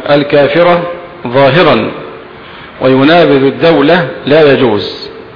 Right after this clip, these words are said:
لأنه يلقي بنفسه للتهلكة. مفهوم الكلام؟ يقول: لكن في مشاكلهم الخاصة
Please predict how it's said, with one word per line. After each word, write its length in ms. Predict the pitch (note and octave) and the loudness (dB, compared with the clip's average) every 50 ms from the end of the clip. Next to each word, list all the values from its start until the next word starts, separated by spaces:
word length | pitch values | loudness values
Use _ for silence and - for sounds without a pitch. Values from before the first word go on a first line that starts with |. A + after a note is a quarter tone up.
| - - - - - - - - - - - - | -20 -20 -20 -20 -20 -20 -20 -20 -20 -20 -14 -4
لأنه 720 | A#2+ C3 C#3 D#3+ E3 D#3+ D3+ D3 C#3+ C#3 C#3+ C#3+ C#3+ C#3 C#3 C#3+ - - - - | 0 2 2 4 4 4 4 4 2 2 2 0 0 -2 -4 -6 -12 -14 -6 -2
يلقي 440 | C3 C#3 E3+ E3+ D#3+ - - D#3 D3 | 0 2 2 2 0 0 0 0 0
بنفسه 640 | C#3 C#3 C3+ D3+ E3 E3 - - D#3 D3 D3+ D#3 D3 C#3 | 2 2 2 2 2 0 -2 -4 -2 0 0 0 2 0
للتهلكة. 560 | - - - C#3+ B2+ B2+ C3 C3 B2 - - - - - - - - - - - - - - - - | 0 -2 0 -2 0 0 0 0 -2 -4 -8 -14 -16 -16 -20 -20 -20 -20 -20 -20 -20 -20 -14 -6 -6
مفهوم 300 | A#2+ - C#3 D3+ D#3 D3 | -6 -2 0 0 0 0
الكلام؟ 420 | C3 - C3 C3+ D3 D#3+ D3+ A#2 - - - - - - - - - - - - - - - - - - - - - - - - - - | 0 0 2 2 2 2 0 -2 -6 -12 -14 -16 -18 -20 -20 -20 -20 -20 -20 -20 -20 -20 -20 -20 -20 -20 -20 -20 -20 -20 -20 -20 -14 -4
يقول: 560 | - C#3 B2+ - D3+ E3 F3+ F3+ F3 D3+ C#3 D3 | -2 -2 0 0 2 2 2 2 0 0 0 2
لكن 360 | E3 F3+ F#3 E3 E3+ E3 D3 | 2 2 2 2 0 -2 -2
في 180 | - D#3 D#3 | 0 0 0
مشاكلهم 800 | D3 D3+ D3 D3 D3+ D3 C3+ - - E3+ D#3+ D#3 D3 D3 D3 C#3+ | 2 2 2 2 2 2 2 2 0 0 0 2 2 2 2 0
الخاصة 680 | C3+ A#2+ G2+ - D3 D#3 D#3+ D#3 - - E3+ E3 E3 | 0 -2 -2 0 2 2 2 2 0 0 0 0 0